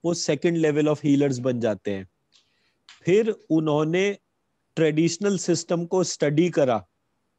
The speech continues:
जैसे सुषमा जी ने बोला कि मैं चाइनीज जो फेंग शुई का प्रोसेस है उसके पूरे ट्रेडिशनल सिस्टम की एक्सपर्ट हूँ।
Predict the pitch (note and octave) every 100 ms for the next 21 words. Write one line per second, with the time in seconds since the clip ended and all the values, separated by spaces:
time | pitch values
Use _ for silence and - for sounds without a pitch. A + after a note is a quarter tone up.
0 | - B2 B2 B2 D3 C#3 C3+ _ _ -
1 | C#3+ E3 D3+ D#3 D#3 D3 D3 D#3 D3+ D#3+
2 | D3 C#3+ C#3+ C#3+ C3+ B2+ _ _ _ -
3 | C#3+ C#3+ D3 D#3 D#3 C#3+ C#3+ - D3+ C#3+
4 | E3 D#3 D#3 C#3+ C#3 C3 C#3+ - E3 G#3+
5 | D#3 - D3+ D3 D3+ D#3 E3 D#3 D3+ D3
6 | C#3 D#3 C3+ C#3+ - C3+ C3+ D3+ D3+ -
7 | - C3+ G#2+ G#2